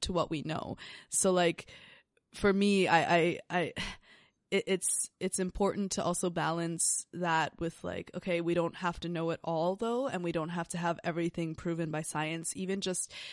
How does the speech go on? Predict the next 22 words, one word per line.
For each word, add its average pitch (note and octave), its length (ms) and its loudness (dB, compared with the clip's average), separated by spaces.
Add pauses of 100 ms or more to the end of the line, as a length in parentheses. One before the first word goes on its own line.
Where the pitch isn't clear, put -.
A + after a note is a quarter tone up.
there G3 120 2
is A3 200 10
a A#3+ 60 6
lot G#3+ 180 8
of G3+ 80 2
power F3 340 6
to, E3 560 2
um, D3+ 400 -4 (180)
what's - 220 -4
it F3 160 -4
called? - 240 0
It's, - 200 -2
like, D#3 180 -2
one E3+ 240 2
person's E3+ 440 2
experience. A#3+ 880 -2
There's, F#3+ 160 -6
like, F#3+ 120 -6
a F3+ 40 -4
word D#3+ 240 -4
for - 100 -10
that. - 220 -6